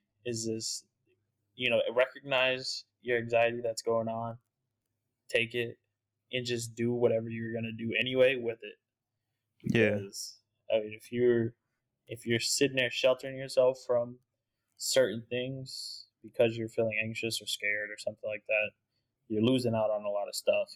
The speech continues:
Speaker 1: And as you expose yourself to these things while you're scared, your body will normalize itself and say, "Hey, he just did this without dying.
Speaker 2: Yeah.
Speaker 1: You know, he's okay." So, like, now,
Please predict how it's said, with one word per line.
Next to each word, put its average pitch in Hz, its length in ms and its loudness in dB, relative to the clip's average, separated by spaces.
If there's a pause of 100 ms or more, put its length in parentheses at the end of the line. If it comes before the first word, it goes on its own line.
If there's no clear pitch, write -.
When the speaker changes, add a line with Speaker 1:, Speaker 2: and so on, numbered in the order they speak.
Speaker 1:
And 101 320 -6 (840)
as 117 220 4
you 113 100 -4
expose 127 460 0
yourself 107 540 0 (480)
to 147 180 -2
these 123 220 -4
things 110 340 -8
while 117 300 4
you're 110 140 -10
scared, 104 480 -16 (500)
your 113 140 -6
body 113 380 2
will 107 280 -16 (800)
normalize 127 560 4
itself 107 320 -2
and 107 100 -18
say, 104 120 -8
"Hey, 120 300 4 (300)
he 117 80 -16
just 117 260 -10
did 120 160 -2
this 123 200 -4
without 117 280 0
dying. 123 400 -2 (480)
Speaker 2:
Yeah. 104 300 4 (180)
Speaker 1:
You - 100 -20
know, 101 180 -10
he's 120 180 0
okay." 110 340 0 (300)
So, 151 140 0
like, 143 180 6
now, 151 400 2